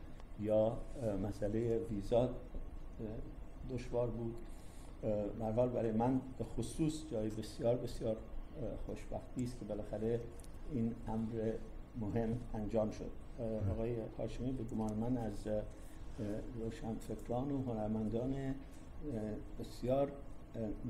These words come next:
Speaker 1: نادری هستند که در زمینه‌های بسیار مختلفی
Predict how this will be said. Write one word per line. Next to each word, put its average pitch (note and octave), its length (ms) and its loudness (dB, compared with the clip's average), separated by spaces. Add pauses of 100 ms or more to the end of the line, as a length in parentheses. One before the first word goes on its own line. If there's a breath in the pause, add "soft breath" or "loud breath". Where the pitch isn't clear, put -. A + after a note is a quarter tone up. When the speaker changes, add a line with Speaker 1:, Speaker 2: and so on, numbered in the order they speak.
Speaker 1:
نادری A2+ 460 4
هستند A2 480 -2 (480)
که A#2 80 -2
در G#2+ 260 0
زمینه‌های A2+ 720 2
بسیار C3 580 0 (120)
مختلفی A2+ 680 0